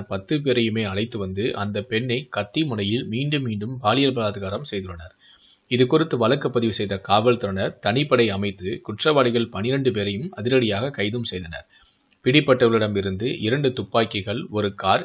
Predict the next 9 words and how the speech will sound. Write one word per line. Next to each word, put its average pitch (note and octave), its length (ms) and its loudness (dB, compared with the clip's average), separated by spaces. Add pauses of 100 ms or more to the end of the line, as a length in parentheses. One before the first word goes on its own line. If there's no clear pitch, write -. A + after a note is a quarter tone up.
இருசக்கர C3 560 -4
வாகனம் G2 440 -2
ஆகியவற்றையும் G#2 720 -2
பறிமுதல் A#2 500 -2
செய்தனர். F#2 340 -6 (420)
பனிரெண்டு B2 420 2
பேரையுமே A2 520 2 (140)
முகத்தை C3+ 460 0
மூடி G#2+ 280 -2